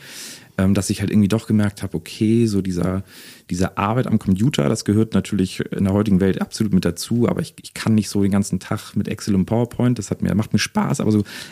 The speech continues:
am Ende nach Hause zu kommen und ein physisches Produkt zu haben. Also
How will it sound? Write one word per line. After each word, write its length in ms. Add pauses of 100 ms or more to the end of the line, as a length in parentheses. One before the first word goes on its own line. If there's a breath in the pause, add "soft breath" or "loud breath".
am 140
Ende 240
nach 180
Hause 240
zu 140
kommen 220
und 60
ein 20
physisches 480
Produkt 260
zu 140
haben. 260
Also 280